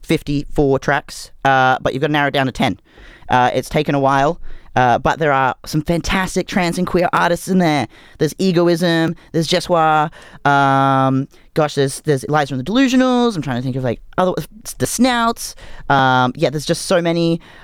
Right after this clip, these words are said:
um, Damien, I, like, I, yeah, um, you should totally go check that out,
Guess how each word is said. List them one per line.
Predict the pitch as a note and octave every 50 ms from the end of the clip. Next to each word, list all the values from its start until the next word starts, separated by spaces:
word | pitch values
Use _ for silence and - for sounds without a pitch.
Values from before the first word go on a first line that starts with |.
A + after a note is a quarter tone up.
| - -
um, | C#3+ C#3 C3+ C#3 C#3 C3+ C3+ C#3+
Damien, | - - G3+ G3+ F#3+ F#3+ F#3 F3+ F3+ F3+ F3 F3 F3 F3 - - - - - - -
I, | C3+ C3 C3
like, | - B2+ B2 - - -
I, | C3 C3+ C3+ - - - - - - - - - -
yeah, | - C3+ B2 G2+ F2+ F#2+ - - - -
um, | B2 B2+ B2 A#2+ -
you | - D3+
should | - - D#3 -
totally | - - E3 D3+ E3 D#3+ D#3+ D#3+ E3 D#3+ D#3 D3 - - -
go | D#3 D3 D3
check | - - - C#3 -
that | - C3+ C3
out, | B2+ B2 A#2+ A#2+ A#2+ -